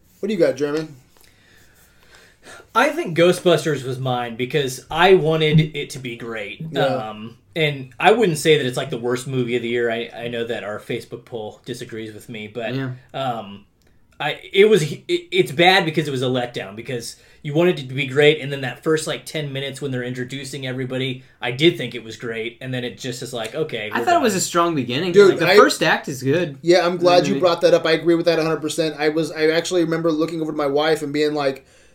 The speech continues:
Speaker 1: "This, they, you know, people are tearing this up already, and I'm actually liking this," but it's literally ten to fifteen minutes, and then after that, that movie takes a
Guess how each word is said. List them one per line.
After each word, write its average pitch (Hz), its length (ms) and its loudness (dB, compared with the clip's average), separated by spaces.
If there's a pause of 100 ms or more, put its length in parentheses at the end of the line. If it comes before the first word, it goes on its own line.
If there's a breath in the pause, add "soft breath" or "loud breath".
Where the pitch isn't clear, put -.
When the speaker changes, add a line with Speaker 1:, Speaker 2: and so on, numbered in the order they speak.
(460 soft breath)
Speaker 1:
"This, 147 400 0
they, 151 180 0
you 151 200 -4
know, 135 100 -2
people 185 320 -4
are 139 60 -2
tearing 151 320 -2
this 139 200 -6
up 151 180 -4
already, 131 360 2
and 135 80 -12
I'm 135 180 -6
actually 151 420 -4
liking 139 560 -4
this," 185 180 0
but 147 160 0
it's 151 220 0
literally 160 320 4
ten 170 220 0
to 185 60 -2
fifteen 190 440 -2
minutes, 156 240 -2
and 143 100 -8
then 147 80 -4
after 156 220 -2
that, 139 180 -4
that 139 160 -6
movie 147 240 -2
takes 139 300 -2
a 131 240 -4